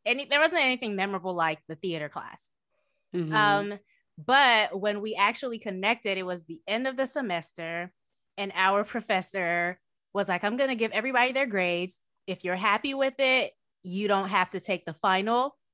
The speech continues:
Speaker 1: But if you wanna take the final, so, like, bring up your grade, you can." So, um, she told us, you know, "If you wanna take the test, stay after class." I stayed after class 'cause I had a B plus, and I was like, "I actually think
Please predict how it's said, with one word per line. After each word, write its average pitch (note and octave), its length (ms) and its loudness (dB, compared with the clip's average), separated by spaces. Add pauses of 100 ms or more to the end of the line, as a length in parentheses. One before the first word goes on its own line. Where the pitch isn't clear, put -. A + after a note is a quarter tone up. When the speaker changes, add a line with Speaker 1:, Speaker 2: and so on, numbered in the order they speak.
(100)
Speaker 1:
But G3 120 -2
if F#3+ 160 -4
you G3 120 -6
wanna G3 260 0
take A3 220 -2
the G#3 80 -2
final, G#3+ 300 0
so, F#3+ 120 -6
like, D3+ 100 -4
bring E3 200 -4
up G3+ 140 0
your A3 120 -2
grade, G3+ 320 0
you E3+ 80 -6
can." E3 480 -8 (480)
So, G#3 560 6
um, F#3 280 6
she A3 140 -6
told G#3 240 0
us, F#3 240 0
you G3 80 -6
know, F3+ 60 -4
"If F3 120 -6
you F#3+ 100 -4
wanna G3+ 180 2
take G#3 240 -4
the F#3 60 -8
test, F#3+ 560 4 (200)
stay G3+ 240 0
after D#3+ 300 -2
class." D#3 460 -8 (480)
I C#4 160 6
stayed D4 200 6
after C4 280 4
class A#3 320 6
'cause G3+ 160 -4
I G3 80 2
had G3+ 160 2
a F3 60 -4
B F#3 240 -6
plus, G3+ 340 2
and F#3+ 120 -2
I G3 60 2
was F#3+ 100 -4
like, E3+ 280 -4
"I E4+ 480 6
actually A3+ 520 -2
think G#3 280 0